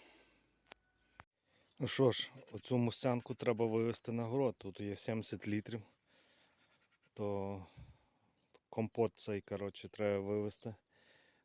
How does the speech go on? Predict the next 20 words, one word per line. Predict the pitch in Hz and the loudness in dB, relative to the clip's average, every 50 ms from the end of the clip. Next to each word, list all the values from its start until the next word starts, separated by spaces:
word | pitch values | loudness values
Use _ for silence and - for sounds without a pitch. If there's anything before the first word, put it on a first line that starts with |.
| _ - | _ -10
Там | - 104 101 101 | -6 -6 -6 -6
ще | 98 - 113 107 | -4 -4 -4 -4
треба | 98 - 107 104 107 95 | -2 -2 -2 -2 -2 -2
буде | 98 107 95 104 | -2 -2 -2 0
вичерпати. | 101 98 110 107 - - 110 107 - 117 - - 113 104 - - _ _ _ _ - - | 0 2 0 0 0 -4 -8 -6 -6 -8 -6 -6 -6 -8 -8 -12 _ _ _ _ -14 -10
Десь | 98 101 101 95 98 101 95 | -8 -8 -6 -4 -4 -4 -4
за | 92 92 98 98 | -6 -4 -6 -6
сьогодні | - - - 110 104 104 107 101 | -4 -2 0 0 0 0 -2 -4
сто | - - - - - 110 104 | -4 -10 -16 -8 -4 -2 -2
літрів | 104 104 92 - 95 90 - | -2 -2 -4 -4 -10 -12 -10
треба | - 95 95 87 90 90 - _ _ _ _ - - - - - - _ _ _ _ _ _ _ - | -8 -10 -8 -8 -10 -12 -14 _ _ _ _ -20 -20 -20 -20 -20 -20 _ _ _ _ _ _ _ -10
буде | 107 104 98 98 101 98 95 87 - | -8 -6 -4 -4 -4 -4 -6 -8 -12
витарабанити | 107 107 101 98 101 104 - - 107 98 101 90 98 104 101 101 101 101 101 101 92 90 - _ _ - - 104 | -10 -8 -6 -4 -4 -4 -4 -4 -4 -4 -4 -4 -4 -4 -4 -4 -4 -4 -6 -6 -8 -10 -14 _ _ -8 -6 -4
на | 95 95 95 | -4 -4 -6
поле, | - - 104 101 104 107 110 113 110 - _ _ | -6 -4 -2 0 0 0 -2 -4 -8 -12 _ _
аж | - 104 98 95 - - | -16 -16 -14 -14 -16 -16
туди. | - - 95 92 98 98 98 104 104 104 104 _ - | -10 -8 -6 -4 -4 -4 -4 -4 -6 -8 -10 _ -16
У. | 98 98 95 98 101 101 101 104 104 104 107 104 - _ _ _ _ _ _ _ _ - _ _ _ _ _ _ _ _ - _ _ _ _ _ _ _ _ _ _ _ _ _ _ _ _ _ _ _ _ _ _ _ _ _ _ _ _ | -14 -12 -10 -10 -10 -10 -10 -12 -12 -12 -14 -16 -20 _ _ _ _ _ _ _ _ -20 _ _ _ _ _ _ _ _ -20 _ _ _ _ _ _ _ _ _ _ _ _ _ _ _ _ _ _ _ _ _ _ _ _ _ _ _ _
Так | - 107 104 98 - - - - - _ _ _ _ _ _ _ _ _ _ _ _ _ _ _ _ _ - 110 | -4 -4 -4 -4 -4 -12 -20 -20 -20 _ _ _ _ _ _ _ _ _ _ _ _ _ _ _ _ _ -16 -12
грузиться | 98 101 98 107 104 98 107 101 - - - 107 98 | -10 -6 -6 -6 -6 -4 -6 -8 -8 -6 -6 -6 -6